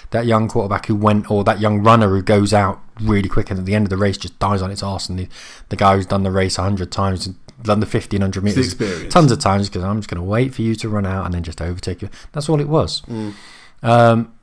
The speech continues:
Speaker 1: Chargers were better than I thought they would be. Um, considerably
Speaker 2: Yeah.
Speaker 1: better than I thought they would be.
Speaker 2: <laughs>
Speaker 1: Herbert's looked all right, you know. I mean, he can't protect the ball that well,
Speaker 2: No.
Speaker 1: um, and he needs to learn when to throw it away.
Speaker 2: Mm-hmm.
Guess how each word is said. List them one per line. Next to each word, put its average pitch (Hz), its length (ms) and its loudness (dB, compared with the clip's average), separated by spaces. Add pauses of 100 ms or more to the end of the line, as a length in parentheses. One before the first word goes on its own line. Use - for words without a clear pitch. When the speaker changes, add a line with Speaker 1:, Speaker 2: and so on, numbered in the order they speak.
Speaker 1:
Chargers 165 380 4
were 120 80 2
better 98 200 -2
than 98 120 -4
I 95 80 -2
thought 90 200 -6
they 82 100 -8
would 78 160 -8
be. 85 260 -8 (580)
Um, 104 240 0
considerably 95 680 0
Speaker 2:
Yeah. - 40 -2
Speaker 1:
better 82 180 -4
than 85 140 -6
I - 40 -6
thought 85 180 -8
they 80 180 -8
would 82 180 -8
be. - 120 -20
Speaker 2:
<laughs> - 120 -20
Speaker 1:
Herbert's 208 380 0
looked 151 260 0
all 98 100 -2
right, 170 340 -2
you 87 60 -10
know. 73 180 -8 (340)
I - 40 2
mean, 147 120 6
he 156 60 4
can't 208 300 4
protect 143 240 -2
the 123 60 -2
ball 135 220 4
that 85 160 0
well, 92 320 -4 (280)
Speaker 2:
No. 110 120 4 (220)
Speaker 1:
um, 113 280 0
and 110 160 2
he 113 40 4
needs 123 220 4
to 117 80 -2
learn 110 260 2
when 107 100 0
to - 100 -10
throw 101 200 0
it 92 60 -4
away. 87 520 -6
Speaker 2:
Mm-hmm. 107 300 -8